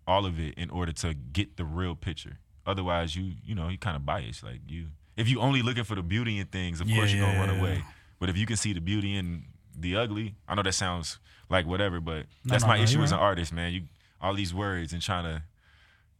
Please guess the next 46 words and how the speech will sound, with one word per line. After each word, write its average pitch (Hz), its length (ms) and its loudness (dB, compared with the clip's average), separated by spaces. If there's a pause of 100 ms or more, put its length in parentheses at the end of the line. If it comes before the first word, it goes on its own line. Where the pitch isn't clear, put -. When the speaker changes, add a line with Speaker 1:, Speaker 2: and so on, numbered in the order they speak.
Speaker 1:
get 107 160 -2
it, 107 80 -4
figure 110 320 -2
out 98 60 0
how 104 100 2
to 95 60 -2
communicate 95 600 -4
them 78 260 -8 (200)
in 95 120 0
order. 85 380 -2 (120)
<laughs> 101 80 2 (280)
Speaker 2:
Mm. 110 460 0 (420)
Yeah, 110 120 0
I - 20 8
have 123 120 6
Speaker 1:
But 117 60 4
Speaker 2:
a 98 40 2
friend 113 420 0
who, 101 320 0 (100)
who's 104 240 -2
in 98 140 -4
New 98 60 -6
York. 98 420 -10 (640)
She's 98 360 -6
like, 90 140 -8
"I'm 95 360 -8 (180)
not 107 140 -6
coming 92 240 -6
to 90 80 -2
Chicago. 90 480 -4
It's - 140 0
dangerous." 92 520 -2
I'm 110 140 2
like, 98 180 4
"You're 107 140 4
from 110 340 2
Brooklyn. 98 460 0
What 104 160 2
are - 20 4
you 104 140 2
talking 107 360 4
about?" 87 140 -2
Speaker 1:
Wow. 69 440 0 (340)
Speaker 2:
You're 135 180 6
from 147 400 6
Brooklyn. 127 720 2